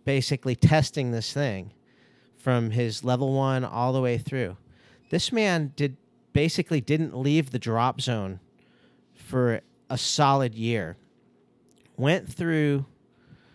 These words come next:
licenses, deservedly so,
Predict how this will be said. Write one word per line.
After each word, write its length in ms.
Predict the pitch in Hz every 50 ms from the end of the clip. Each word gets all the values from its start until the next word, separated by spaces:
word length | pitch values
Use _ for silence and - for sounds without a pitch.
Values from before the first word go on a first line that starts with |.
| _ _ _ -
licenses, 1040 | 127 131 139 151 147 - - 160 139 - - 120 104 104 104 - - - - - - _ _ _ - - _ _ _ _ _ _ _ - -
deservedly 680 | - 143 127 107 135 151 160 160 151 170 143 147 143 123
so, 500 | - - - 143 135 123 107 95 98